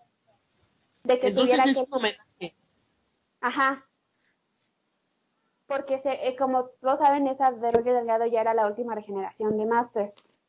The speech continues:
Speaker 1: Entonces él quería que muriera así.
Speaker 2: Oye, eh, eh, algo, algo, además se me rompe
Speaker 1: Ah.
Speaker 2: mucho mi corazón al, al escuchar eso,
Speaker 1: Ajá.
Speaker 2: pero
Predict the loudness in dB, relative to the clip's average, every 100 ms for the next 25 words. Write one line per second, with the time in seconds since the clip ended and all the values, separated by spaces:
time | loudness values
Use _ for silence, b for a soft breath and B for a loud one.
0 | _ -4 0 2 2 2 2 2 4 4
1 | 4 2 -4 -2 0 2 0 -2 -8 -8
2 | -12 _ _ _ _ _ _ _ _ _
3 | _ _ _ _ _ _ _ _ _ _
4 | _ _ _ _ _ _ -8 -6 -4 -6
5 | -8 _ _ _ -20 _ _ -20 -18 -18
6 | -12 -4 -2 0 -2 -4 -4 -4 -4 -4
7 | -4 -6 -4 -4 -4 -4 -4 -4 -2 -2
8 | 0 0 -2 -2 -4 -4 -6 -4 -2 0
9 | 2 2 0 -2 -4 0 0 0 -2 -2
10 | -4 -4 0 0 0 2 2 2 0